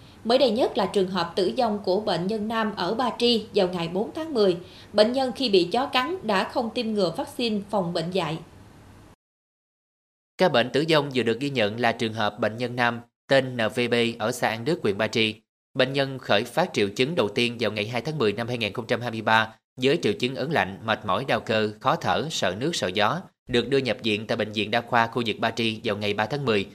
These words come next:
Speaker 2: Chẩn đoán nghi mắc dại, sau đó chuyển bệnh viện Nguyễn Đình Chiểu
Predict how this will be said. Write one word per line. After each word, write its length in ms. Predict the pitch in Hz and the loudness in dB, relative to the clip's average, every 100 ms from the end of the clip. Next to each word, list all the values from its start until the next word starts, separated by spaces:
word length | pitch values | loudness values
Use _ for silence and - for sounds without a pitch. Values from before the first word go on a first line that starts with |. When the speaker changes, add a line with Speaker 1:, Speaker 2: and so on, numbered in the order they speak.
| _ _ _ | _ _ _
Speaker 2:
Chẩn 180 | 127 123 | 0 2
đoán 300 | 127 131 196 | 0 0 0
nghi 120 | 151 | -2
mắc 200 | 120 170 | -2 -4
dại, 280 | - 98 98 98 _ - | 0 0 0 -6 _ -2
sau 180 | 160 | 0
đó 220 | 131 117 180 | 2 2 0
chuyển 280 | 131 113 | 0 0
bệnh 180 | 135 101 | 2 0
viện 280 | 104 104 101 | 2 0 0
Nguyễn 140 | 110 127 | 0 0
Đình 120 | 98 | 0
Chiểu 260 | 104 101 | 0 2